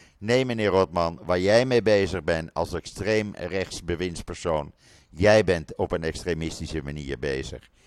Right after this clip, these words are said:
Niet deze demonstranten. Absoluut niet. Want als deze wet doorgaat, dan zullen er ook andere wetten die op de plank liggen om na vijftien november behandeld te worden, zullen doorgaan. Er liggen wetten,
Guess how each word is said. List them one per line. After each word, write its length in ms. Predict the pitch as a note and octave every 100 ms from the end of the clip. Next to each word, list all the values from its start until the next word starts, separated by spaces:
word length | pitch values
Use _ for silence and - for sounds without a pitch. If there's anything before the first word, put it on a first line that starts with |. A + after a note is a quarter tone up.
| _ _
Niet 440 | D#2 F#2+ A#2 - -
deze 420 | E2+ G2+ F2+ F#2
demonstranten. 800 | F2+ E2+ D2+ D2+ F2+ F2+ D2 B1+ - -
Absoluut 800 | B2+ - - B2 G2+ G#2+ G#2+ -
niet. 400 | F#2+ A2 G#2+ - - _ _ _ _ _ - - _
Want 360 | - B2+ C3+ - _ _ _ _ _
als 180 | - G2+
deze 340 | C3 F3 C#3+
wet 220 | C3 B2 G2
doorgaat, 680 | A#2+ G#2+ G#2 F#2+ G#2+ - _ _ _ _ _
dan 220 | A2+ A#2+
zullen 300 | C#3 C3+ A#2
er 100 | B2
ook 220 | C#3 -
andere 380 | - D#3 C#3+ B2
wetten 300 | A#2 A2+ A#2
die 180 | G#2+ G#2
op 120 | -
de 80 | F2+
plank 340 | B2 C3 B2+
liggen 400 | B2 G#2 G#2+ -
om 160 | G#2+ G2+
na 160 | G2
vijftien 460 | E2+ G#2 G2 - F#2
november 460 | E2+ E2+ F#2 F2+
behandeld 420 | E2 D#2+ F2+ E2 D#2+
te 100 | E2+
worden, 400 | D2+ D2+ D2+ - -
zullen 400 | D#2+ F#2+ E2 D2+
doorgaan. 600 | F#2 F#2 F2+ D#2 B1 - _ _ _ _ -
Er 100 | A#2+
liggen 280 | C#3+ C3+
wetten, 500 | A#2 D3+ D#3+ B2+ B2